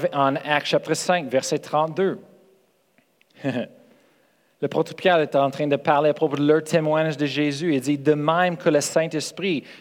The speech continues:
que Dieu a donné à ceux qui lui obéissent. »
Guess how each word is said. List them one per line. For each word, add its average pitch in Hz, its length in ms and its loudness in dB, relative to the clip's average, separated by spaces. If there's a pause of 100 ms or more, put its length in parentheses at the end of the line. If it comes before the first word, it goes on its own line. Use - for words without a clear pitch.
que 147 80 -4
Dieu 139 400 2
a 139 60 4
donné 165 300 0
à 127 120 0
ceux - 160 -6
qui 147 180 -8
lui 135 380 -2
obéissent. » 143 720 0